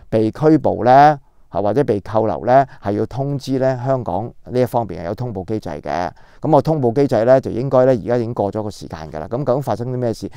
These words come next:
都得個知字啊。噉啊，眾所周知，今次點解會喺嗰個口岸區裏邊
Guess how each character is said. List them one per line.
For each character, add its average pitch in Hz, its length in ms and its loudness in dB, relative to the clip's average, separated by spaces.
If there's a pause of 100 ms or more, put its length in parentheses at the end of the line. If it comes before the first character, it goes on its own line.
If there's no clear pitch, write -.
(160)
都 - 120 0
得 147 100 2
個 117 100 -2
知 127 240 0
字 90 220 -10
啊。 113 420 -2 (480)
噉 202 100 4
啊， 185 40 6
眾 165 180 4
所 147 160 6
周 180 220 6
知， 175 240 2
今 175 240 2
次 151 160 -2
點 143 120 -2
解 165 80 6
會 127 200 2
喺 120 160 0
嗰 147 120 0
個 131 60 2
口 117 160 0
岸 107 180 -2
區 127 140 -4
裏 120 140 0
邊 87 260 -8